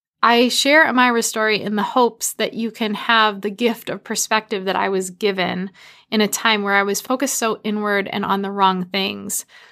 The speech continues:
and instead shift that focus to where you're really being called and how you're being called to lead and inspire and impact,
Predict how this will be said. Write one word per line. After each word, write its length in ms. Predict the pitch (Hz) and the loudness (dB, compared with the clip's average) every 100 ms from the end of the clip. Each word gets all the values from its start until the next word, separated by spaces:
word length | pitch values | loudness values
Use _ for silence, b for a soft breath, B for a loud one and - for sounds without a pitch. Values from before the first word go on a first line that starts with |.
| B B | B B
and 140 | - 208 | 0 2
instead 440 | 208 - 233 214 | 2 2 0 0
shift 340 | - - 262 - | 0 0 0 0
that 200 | - - | -2 -2
focus 460 | 220 208 202 202 - | -6 -4 -2 -2 -2
to 540 | - 220 202 196 - _ _ | -4 -2 -2 -4 -6 _ _
where 160 | 220 | 2
you're 200 | 240 220 | 4 4
really 340 | 190 208 208 202 | 4 2 2 2
being 260 | 208 190 | 0 -2
called 540 | 185 - 190 220 240 - | -4 0 0 0 -2 -2
and 180 | 208 190 | -2 -2
how 200 | - 196 | 0 2
you're 260 | 208 190 | 2 0
being 280 | 185 196 185 | 0 -2 -2
called 340 | - 190 180 | 2 2 2
to 80 | - | -2
lead 340 | 185 185 185 196 | -6 -4 -4 -2
and 140 | 185 | -2
inspire 720 | 180 175 - 190 185 196 202 | -2 -4 -8 -4 -2 0 -2
and 200 | - 190 | -2 -4
impact, 720 | - 196 - 214 247 - - | -4 -4 -2 0 0 -4 -14